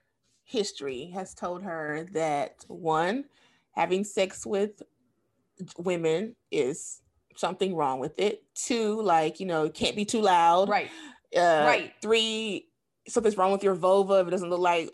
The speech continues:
Speaker 1: what you see on porn or, or something. And so now she has this warped view of sex and her body and
Speaker 2: Man,
Speaker 1: what
Speaker 2: now
Speaker 1: is
Speaker 2: I'm feeling
Speaker 1: supposed to
Speaker 2: sad about the end of this story 'cause I think
Speaker 1: Okay,
Speaker 2: your
Speaker 1: go ahead.
Speaker 2: analysis
Speaker 1: Okay.
Speaker 2: is right. But basically, I was kinda waiting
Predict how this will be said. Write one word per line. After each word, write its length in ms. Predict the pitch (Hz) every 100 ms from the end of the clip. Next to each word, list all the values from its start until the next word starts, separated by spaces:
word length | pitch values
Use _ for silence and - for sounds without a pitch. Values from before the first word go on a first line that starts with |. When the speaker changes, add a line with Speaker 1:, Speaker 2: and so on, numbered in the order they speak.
| -
Speaker 1:
what 100 | 202
you 60 | 196
see 160 | 196
on 140 | 180 165
porn 380 | - 190 185 180
or, 140 | 160
or 220 | 175 180
something. 640 | 175 208 190 - 160 190 247 _
And 160 | 190 196
so 140 | 208
now 340 | 190 185 190 208
she 180 | 226 240
has 240 | 185 -
this 140 | 180
warped 800 | 165 160 160 185 196 170 - - - _
view 500 | 180 170 190 196 170
of 760 | 160 160 151 143 131 123 135 _ _ _ _
sex 640 | _ - 196 175 - - -
and 300 | 143 139 175
her 120 | 156
body 720 | 151 160 165 165 160 156 139
and 80 | 147
Speaker 2:
Man, 300 | 202 208 208
Speaker 1:
what 0 |
Speaker 2:
now 200 | 214 226
Speaker 1:
is 40 |
Speaker 2:
I'm 120 | 226
feeling 380 | - 254 233 226
Speaker 1:
supposed 120 | -
to 60 | -
Speaker 2:
sad 480 | - 202 165 147 131
about 280 | 156 156
the 120 | 170 127
end 200 | 160 151
of 100 | 139
this 240 | 151 185
story 640 | - - 156 143 139 - _ _ 185
'cause 320 | - 180 170 -
I 100 | 190
think 240 | - 196
Speaker 1:
Okay, 0 |
Speaker 2:
your 140 | 185
Speaker 1:
go 60 | 170
ahead. 140 | 156
Speaker 2:
analysis 380 | 151 170 175 170
Speaker 1:
Okay. 0 |
Speaker 2:
is 140 | 170 151
right. 340 | 160 151 143
But 180 | 208 202
basically, 600 | 254 269 269 - 214 202
I 180 | - 196
was 140 | 202 214
kinda 280 | 196 185
waiting 640 | 170 185 185 175 151 196 202